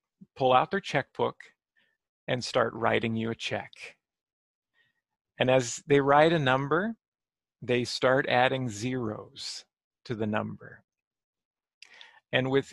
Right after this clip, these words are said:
each zero that they add, you feel more and more relief. And you think to yourself as they keep adding zeros, "Well, that'll pay my bills for the week."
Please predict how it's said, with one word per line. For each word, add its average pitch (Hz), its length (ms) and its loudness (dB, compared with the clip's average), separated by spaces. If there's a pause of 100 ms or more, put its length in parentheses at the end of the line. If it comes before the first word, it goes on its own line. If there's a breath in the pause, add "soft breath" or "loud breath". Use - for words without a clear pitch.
each 156 400 -4 (140)
zero 139 840 -2
that 110 260 -6
they 120 320 0
add, 113 600 -4 (720)
you 131 200 -2
feel 131 340 2
more 139 840 -2
and 123 200 0
more 123 720 -2 (200)
relief. 110 680 -10 (2250 soft breath)
And 135 100 2
you 151 80 0
think 165 240 0
to 151 100 -2
yourself 139 360 2
as 120 160 2
they 120 80 -4
keep - 240 -6
adding 131 340 4
zeros, 117 800 -4 (600)
"Well, 117 260 -8 (440)
that'll 165 280 -2
pay 120 220 -6
my 123 180 -2
bills 127 440 -4
for 135 180 -8
the 117 120 -8
week." 180 720 -10